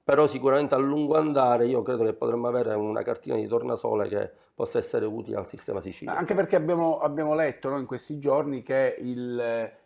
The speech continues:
Speaker 2: eh, proprio il, l'assessorato al turismo è quello che c'ha un grosso budget, eh, proprio in questo, proprio da
Speaker 1: Ha
Speaker 2: spendere
Speaker 1: ancora un
Speaker 2: in
Speaker 1: altro,
Speaker 2: questi,
Speaker 1: un po' di budget,
Speaker 2: in questi
Speaker 1: c'è stata la promozione del Sea Sicily che,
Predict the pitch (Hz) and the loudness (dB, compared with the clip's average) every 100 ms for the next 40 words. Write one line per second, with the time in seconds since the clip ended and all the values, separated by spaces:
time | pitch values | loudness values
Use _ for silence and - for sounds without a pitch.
0 | _ 120 120 110 107 107 135 131 127 123 | _ -4 -4 -4 -6 -8 -8 -4 -4 -2
1 | 120 113 110 107 107 104 110 - 117 123 | -2 -2 -4 -6 -8 -8 -8 -10 -10 -8
2 | 120 117 - 143 160 117 113 113 117 110 | -6 -8 -6 -4 -4 -4 -6 -4 -6 -6
3 | 110 110 - 113 110 110 110 - 104 110 | -10 -10 -6 -6 -6 -8 -10 -12 -6 -2
4 | 107 95 107 98 - 104 101 - 107 107 | -2 -4 -10 -12 -14 -12 -10 -8 -6 -6
5 | 104 104 120 120 110 117 110 - 120 110 | -6 -6 -8 -8 -10 -8 -8 -8 -6 -4
6 | 117 117 117 113 - 190 196 175 131 175 | -4 -4 -4 -4 4 6 8 6 6 8
7 | 175 165 160 156 143 156 156 151 143 - | 10 10 10 8 8 8 8 8 4 2
8 | 156 143 139 151 156 160 180 180 156 143 | 0 2 4 4 2 2 4 4 4 2
9 | 143 139 135 131 131 131 143 135 131 127 | 4 4 8 8 6 2 -2 -2 -4 -6
10 | 127 123 123 120 135 131 131 127 127 123 | -8 -2 0 4 4 6 6 6 2 2
11 | - 139 135 127 120 117 117 - 147 156 | 0 2 4 6 4 4 -6 -4 -4 -4
12 | - 117 107 110 110 104 101 98 - | -6 -6 -2 2 4 4 0 -2 -8